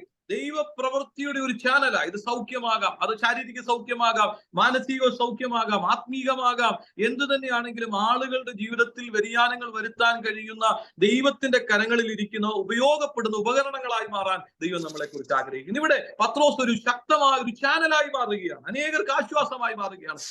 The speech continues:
അനേക രോഗികൾക്ക് താൻ ഒരു സൗഖ്യമായി മാറുകയാണ്. താ-, തന്നെ ദൈവം അവിടെ ഉപയോഗിക്കുന്നതായി കാണുകയാണ്, തന്നെ ദൈവം ഇവിടെ ഉപയോഗിക്കുകയാണ്. നമ്മുടെ ജീവിതത്തിലൂടെ, ആ, ആളുകൾക്ക് എന്താണ് ലഭിക്കുന്നത്? നമ്മുടെയൊക്കെ ജീവിതത്തിൽ, ആ, I mean, പലപ്പോഴും,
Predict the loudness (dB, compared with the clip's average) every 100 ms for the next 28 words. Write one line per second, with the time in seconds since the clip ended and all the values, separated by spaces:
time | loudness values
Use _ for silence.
0 | -2 2 4 4 4 4 2 0 2 2
1 | 2 0 -2 -2 -2 0 2 2 0 -2
2 | 0 2 2 2 -2 -8 _ 2 2 0
3 | 0 0 2 0 0 2 0 -2 _ -6
4 | -4 -4 -2 0 -2 -4 _ -4 -2 0
5 | 2 2 0 -4 -8 -6 -4 -2 -2 -4
6 | -6 -8 -8 -8 -8 0 2 2 2 6
7 | 6 6 2 0 -2 -6 -8 -4 -4 0
8 | 2 4 2 2 2 2 2 -6 _ -4
9 | 0 2 4 4 4 4 2 4 4 4
10 | 0 -10 _ -4 0 4 4 4 2 0
11 | 0 -6 -8 -10 -12 -10 0 0 0 _
12 | _ -4 2 2 4 2 0 -2 _ -4
13 | 0 2 2 0 -4 -2 -2 -2 -2 0
14 | 0 -2